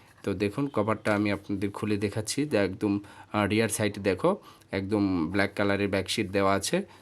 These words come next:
চমৎকার ক্যাটাগরি। আর ব্যাটারিটা তোমাদেরকে আমি, আহ, আজকের ভিডিওতে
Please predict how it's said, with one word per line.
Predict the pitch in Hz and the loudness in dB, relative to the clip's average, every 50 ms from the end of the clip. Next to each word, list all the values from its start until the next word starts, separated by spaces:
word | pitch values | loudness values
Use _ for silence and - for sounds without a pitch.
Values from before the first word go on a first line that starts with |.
| - - _ | -20 -18 _
চমৎকার | - 117 107 107 104 - - 113 104 | 0 0 2 0 0 0 0 0 2
ক্যাটাগরি। | - 107 98 107 98 101 101 117 160 175 - - - - - - | 0 0 0 2 0 2 2 0 0 -2 -4 -10 -20 -20 -8 -4
আর | - 95 | -2 -2
ব্যাটারিটা | 92 95 104 101 - 127 127 123 127 110 | 2 2 2 2 2 0 0 0 -2 -2
তোমাদেরকে | 117 110 107 104 101 104 101 98 - 101 | 0 0 0 2 0 0 0 0 0 2
আমি, | 95 101 120 | 2 2 0
আহ, | 165 165 - - - - _ - 95 98 101 101 98 87 78 | 0 -2 -6 -14 -20 -20 _ -4 -2 0 2 2 4 4 2
আজকের | 85 - - - 117 107 | 0 0 -2 -4 -4 -2
ভিডিওতে | 98 104 98 110 104 104 - 123 147 | -2 -4 -2 -2 -2 0 0 0 0